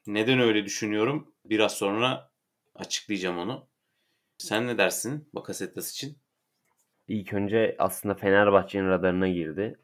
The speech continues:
Speaker 2: Erol Bulut döneminde. Ardından Trabzonspor'a transfer oldu. On numara dışında da yani onu çok rahat sahte dokuz olarak da kullanabilir Trabzonspor. Onu da karşılar.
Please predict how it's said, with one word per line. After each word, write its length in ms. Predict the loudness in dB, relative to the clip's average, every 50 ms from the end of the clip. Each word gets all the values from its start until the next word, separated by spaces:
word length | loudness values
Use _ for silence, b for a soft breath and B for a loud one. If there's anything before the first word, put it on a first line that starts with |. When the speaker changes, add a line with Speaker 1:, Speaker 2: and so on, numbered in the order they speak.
| _ -10
Speaker 2:
Erol 320 | -8 -4 -2 -2 -2 0
Bulut 280 | 0 -2 -2 -2 -4 -4
döneminde. 600 | -4 -2 -2 -2 -4 -4 -4 -4 -4 -6 -8 -10 _ _ _ _ _ _ _ _ 0
Ardından 560 | 2 2 4 4 2 4 4 6 6 4 4
Trabzonspor'a 800 | 6 8 8 8 8 6 2 0 0 -2 -2 2 4 4 4
transfer 480 | 2 0 -2 -2 -2 -4 -4 -2 -2 0
oldu. 420 | 0 -2 -2 -4 -4 -4 -6 -6 -8 _ _ _ _ _
On 220 | 4 6 6 8 8
numara 320 | 10 10 12 10 10 8
dışında 380 | 6 2 2 2 2 4 6 6
da 60 | 8
yani 200 | 8 8 8 6
onu 220 | 6 4 4 2
çok 260 | 2 0 -2 0 6 10
rahat 300 | 12 12 12 10 8 2
sahte 440 | -8 0 4 4 4 4 2 0
dokuz 240 | 0 0 2 2 4
olarak 360 | 8 10 10 10 8 8 4
da 100 | -2 -12
kullanabilir 640 | -10 -4 0 2 4 4 4 4 2 0 -2 -6 -2
Trabzonspor. 680 | 0 2 2 2 2 -2 -4 -6 -6 -12 _ -10 -8 -4
Onu 240 | -2 -2 0 0 0
da 100 | 0 -2
karşılar. 560 | -4 -6 -8 -8 -10 -8 -4 -2 -2 -2 -2